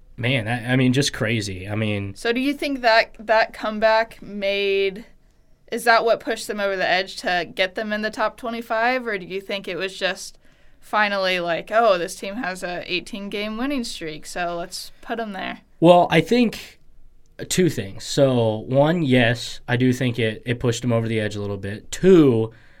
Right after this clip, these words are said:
Speaker 1: um, because I, well, I'll go back to one. I think the, like, committees that rank it, like, they wanna see you, like,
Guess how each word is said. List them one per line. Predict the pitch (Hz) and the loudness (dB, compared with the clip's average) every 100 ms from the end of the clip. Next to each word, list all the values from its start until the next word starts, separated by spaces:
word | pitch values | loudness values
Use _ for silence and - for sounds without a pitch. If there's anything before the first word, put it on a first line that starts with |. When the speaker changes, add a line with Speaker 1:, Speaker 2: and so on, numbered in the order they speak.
| - - | -20 -4
Speaker 1:
um, | 123 113 113 110 104 104 101 - _ - | 2 4 4 2 2 -2 -8 -14 _ -4
because | 160 151 180 156 | 0 4 4 4
I, | 156 156 - - | 2 0 -2 -2
well, | 139 123 - | 0 0 0
I'll | 139 | 2
go | 147 | 4
back | 131 120 | 2 0
to | 113 | -4
one. | 98 101 | -6 -4
I | 131 | -2
think | 139 214 | 2 2
the, | 196 156 139 120 | 6 6 6 2
like, | 131 127 - | -2 -4 -4
committees | - 156 156 143 | 0 2 2 2
that | 117 | 0
rank | 120 131 | -2 -2
it, | 147 131 | -2 -2
like, | 127 | -4
they | 143 156 | 2 2
wanna | 170 147 | 4 0
see | - - 147 | -2 0 2
you, | 135 127 123 117 107 104 - - - - - | 4 4 4 2 -2 -6 -14 -20 -20 -20 -6
like, | 127 123 - | 0 0 -2